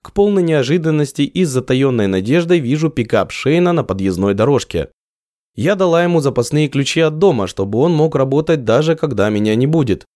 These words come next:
Значит ли это, что он простил меня? Или хотя бы готов это сделать? Я отдергиваю себя не радоваться раньше времени,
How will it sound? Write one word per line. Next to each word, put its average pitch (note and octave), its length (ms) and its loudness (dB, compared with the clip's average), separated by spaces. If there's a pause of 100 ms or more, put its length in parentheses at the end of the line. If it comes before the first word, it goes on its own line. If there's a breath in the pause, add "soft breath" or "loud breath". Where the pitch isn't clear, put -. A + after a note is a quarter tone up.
(540)
Значит C#3+ 480 -4
ли C3 120 0
это, D#3+ 200 0
что - 180 -4
он C#3 240 0 (200)
простил E3 400 -2
меня? F#2 380 -2 (640)
Или G3+ 200 2
хотя C#3 300 -2
бы C#3 120 0
готов D#3+ 420 0
это G2+ 160 -4
сделать? G2 520 -2 (640)
Я F3+ 220 2
отдергиваю E3+ 600 2
себя F3+ 320 0
не B2+ 140 2
радоваться G#2+ 520 0
раньше F#2+ 320 -2
времени, A2 540 -2